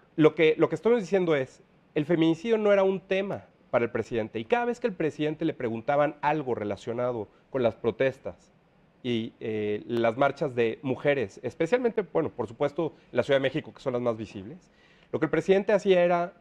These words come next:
tratar de delegar a alguna de las funcionarias. Y entonces vemos varias cosas. El treinta por ciento de las participaciones, solamente el treinta por ciento, son de mujeres.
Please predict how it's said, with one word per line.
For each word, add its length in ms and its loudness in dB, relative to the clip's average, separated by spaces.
tratar 420 4
de 100 0
delegar 580 0
a 140 6
alguna 400 2
de 60 6
las 160 -2
funcionarias. 500 -4
Y 80 -10
entonces 680 -4
vemos 400 6
varias 320 4
cosas. 260 -14
El 160 -4
treinta 300 2
por 160 -2
ciento 500 -4
de 140 4
las 160 0
participaciones, 800 -2
solamente 560 2
el 80 -8
treinta 260 -4
por 120 -10
ciento, 280 -8
son 220 2
de 40 4
mujeres. 360 -4